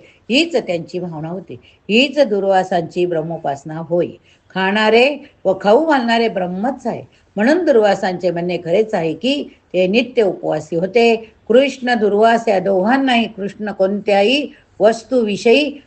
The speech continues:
आसक्ती वा वासना नव्हती. सर्व काही उपभोगूनही ते निष्कामी होते. भगवान श्रीकृष्णाने गृहस्थाश्रम,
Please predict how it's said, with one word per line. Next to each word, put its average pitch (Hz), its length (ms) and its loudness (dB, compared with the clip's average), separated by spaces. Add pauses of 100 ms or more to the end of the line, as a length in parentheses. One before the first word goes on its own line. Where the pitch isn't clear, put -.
(120)
आसक्ती 202 760 -2
वा 208 200 0
वासना 175 460 -4
नव्हती. 180 680 -4 (1160)
सर्व 240 400 2
काही 226 340 2
उपभोगूनही 208 720 -4
ते 233 140 -4
निष्कामी 190 580 -6
होते. 175 500 -4 (360)
भगवान 240 480 2
श्रीकृष्णाने 214 960 0
गृहस्थाश्रम, 214 960 0